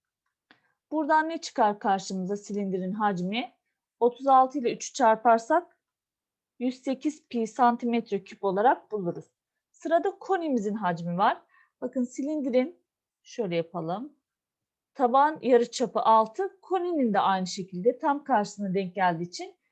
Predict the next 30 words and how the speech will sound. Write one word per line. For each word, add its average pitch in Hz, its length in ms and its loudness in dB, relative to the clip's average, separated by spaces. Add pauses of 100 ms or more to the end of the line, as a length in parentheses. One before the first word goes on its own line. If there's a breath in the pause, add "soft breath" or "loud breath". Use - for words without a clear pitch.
(200)
yine 285 220 -2
taban 277 300 2
yarıçapı 214 560 0
ne? 320 220 -4 (200)
Altı. 190 500 2 (440)
Koninin 330 560 -6
yüksekliği 285 600 -4
de 247 60 8
arkadaşlar 214 600 0
K 208 320 2
B 285 200 2
olduğu 226 260 4
için 202 200 -8
orası 220 320 -4
da 190 60 -2
yedi. 175 520 0 (380)
Hemen 311 360 -4
koninin 285 420 -4
hacmine 254 520 0
bakalım. 202 540 -6 (640)
Formül 294 380 0
neydi? 269 540 -2
Pi 285 260 -4
çarpı 214 360 -2
R 262 140 0
kare 233 200 -2
çarpı 185 320 -4
h 269 400 -4
bölü 233 160 -2
üç. - 360 -10